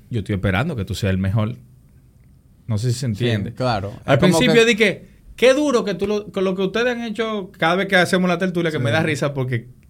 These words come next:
Speaker 1: esto se ha hecho tres veces.
Speaker 2: Ujú.
Speaker 1: Y yo tengo justamente tres años haciendo comedia. Y si tú ves los tres episodios, al principio, mira como tú dijiste, que ya de-, ya deja de estar hablándole a Yabra, que, que,
Speaker 3: Sí.
Speaker 1: que ya. Ahora ya el, no es el momento de,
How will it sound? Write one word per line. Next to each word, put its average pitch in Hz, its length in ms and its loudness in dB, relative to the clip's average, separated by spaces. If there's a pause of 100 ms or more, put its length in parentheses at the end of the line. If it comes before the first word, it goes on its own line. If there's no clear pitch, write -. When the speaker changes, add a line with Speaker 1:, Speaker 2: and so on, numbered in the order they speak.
(720)
Speaker 1:
esto 135 180 -8
se 143 100 -6
ha - 40 -6
hecho 147 160 -10
tres 156 160 -6
veces. 101 360 -6
Speaker 2:
Ujú. 127 340 -2
Speaker 1:
Y 120 80 -6
yo 120 100 -4
tengo 127 320 -6
justamente 131 580 -6
tres 120 300 -2
años 117 260 -4
haciendo 110 640 -10 (240)
comedia. 127 460 -8 (680)
Y 120 100 -2
si 123 120 -2
tú 139 140 4
ves 165 100 4
los 170 140 2
tres 175 160 0
episodios, 151 640 -2 (460)
al 117 160 2
principio, 131 380 -2
mira 139 200 -2
como 147 160 -6
tú 160 80 -4
dijiste, 147 240 -2
que 113 160 -8
ya 104 160 -4
de-, 117 180 -4
ya 131 220 -2
deja 156 260 -4
de 147 60 2
estar 147 100 -6 (100)
hablándole 147 800 -4
a 185 80 -8
Yabra, 208 400 -2
que, 107 220 -2
que, 92 340 -6
Speaker 3:
Sí. - 140 -14
Speaker 1:
que 95 540 -6
ya. 147 240 -4 (360)
Ahora 151 460 2
ya 135 160 0
el, 139 200 -6
no 135 100 -4
es 143 40 -4
el 147 60 -4
momento 151 380 -4
de, 135 200 -2